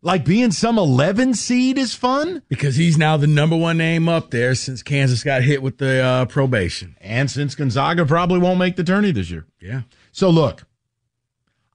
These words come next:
Speaker 1: I want, I want advice. Whether you're a, a hockey fan, basketball fan, baseball, how much time and patience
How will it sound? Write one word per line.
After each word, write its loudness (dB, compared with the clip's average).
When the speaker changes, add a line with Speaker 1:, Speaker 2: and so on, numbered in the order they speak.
Speaker 1:
I -2
want, 0
I 0
want 0
advice. -2
Whether 2
you're 2
a, -4
a -14
hockey -2
fan, 0
basketball -2
fan, 0
baseball, -2
how -4
much -2
time -6
and -4
patience -4